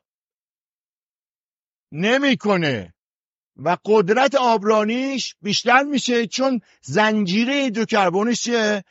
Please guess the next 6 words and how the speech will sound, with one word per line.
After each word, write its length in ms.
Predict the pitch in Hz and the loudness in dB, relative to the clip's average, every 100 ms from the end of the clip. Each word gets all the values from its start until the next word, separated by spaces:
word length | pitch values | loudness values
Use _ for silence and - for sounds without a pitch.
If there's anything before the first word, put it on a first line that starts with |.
| _ - | _ -2
بلندتره. 840 | 175 190 175 156 170 151 110 92 _ _ _ | 2 4 4 0 0 -2 -2 -10 _ _ _
خب، 260 | - 160 127 | -4 -4 -2
پس 160 | 175 | -2
این 80 | 214 | 2
هم 140 | 208 190 | 2 2
هیچی. 360 | 143 - 101 | -4 -10 -14